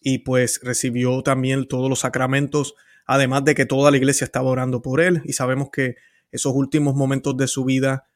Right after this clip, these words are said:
los vivió en gracia. Nosotros no somos quienes para mirar, eh, la mente de Dios, ni sa-, ni somos dioses para decir que ya está en el cielo y tampoco que está condenado.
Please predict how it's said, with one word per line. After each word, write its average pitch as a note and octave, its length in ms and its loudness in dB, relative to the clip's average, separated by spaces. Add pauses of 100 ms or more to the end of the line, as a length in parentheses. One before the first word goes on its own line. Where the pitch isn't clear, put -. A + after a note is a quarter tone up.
(140)
los C3 220 -2
vivió C3 420 2
en C3 80 -2
gracia. C3 500 0
Nosotros B2+ 560 -6
no C3 220 -4
somos C#3+ 380 0
quienes C#3 320 0
para B2+ 260 0
mirar, C3 360 2 (400)
eh, B2+ 300 2
la C#3 160 6
mente C3+ 400 4
de C#3+ 120 6
Dios, C3 360 0
ni C3+ 120 0
sa-, C3 200 -2
ni C3 140 0
somos C3 260 0
dioses D3 320 4
para C3 220 -2
decir C3 200 -4
que C3+ 140 -4
ya B2+ 80 -4
está - 140 -6
en C3 80 -2
el D3+ 80 0
cielo D3 240 2
y - 20 4
tampoco C3 340 -2
que - 60 -10
está B2 200 -8
condenado. A#2+ 520 -6